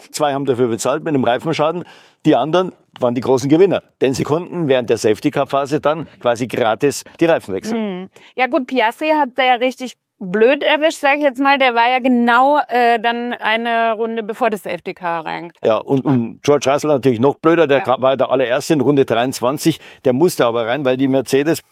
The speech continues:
Speaker 1: wie, auch wieder hier, wie durch ein Wunder oder keine Ahnung, von Geisterhand, begannen die plötzlich ab Runde fünfzehn massiv zu untersteuern. Das war eigentlich gar nicht mehr zu fahren, richtig, hat viel zu viel Zeit verloren. Und da war klar, es muss eine Frontflügel, äh, äh, Adaption her,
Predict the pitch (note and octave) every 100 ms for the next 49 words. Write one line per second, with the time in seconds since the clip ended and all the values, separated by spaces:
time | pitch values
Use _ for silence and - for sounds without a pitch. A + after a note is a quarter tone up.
0 | - - A2 G2+ A2+ C#3 - - C3 A2
1 | D#3 C3+ C3 D3+ B2+ C#3+ C#3 C#3 B2+ A2
2 | D3 F#3 D#3+ C#3 C3+ C3 A2 C3+ C3 C#3+
3 | C#3+ B2 A2+ C3 - D3 D3+ F#3 - -
4 | - _ - C3+ C3+ E3 D3+ D3+ C#3 C#3+
5 | C3 C3 D3+ D3 D#3+ - - D3 - -
6 | B2 B2+ - F3 - C3+ E3+ D#3 - C3+
7 | C#3 - - - - _ - G2+ B2+ C3
8 | G#2 A#2 B2+ A#2+ A2+ A2+ A2 C3+ B2+ C3+
9 | C#3 A#2+ A#2 D3 C#3+ A#2+ A#2+ - A2+ -
10 | B2+ B2+ A#2 - - - C3 A#2+ A2 G#2
11 | A#2 C3+ B2 C3+ B2 - B2+ C#3 D3+ C#3+
12 | D3 C3 B2+ B2 A#2 B2+ B2 - B2 B2
13 | - C#3 C#3+ B2+ D3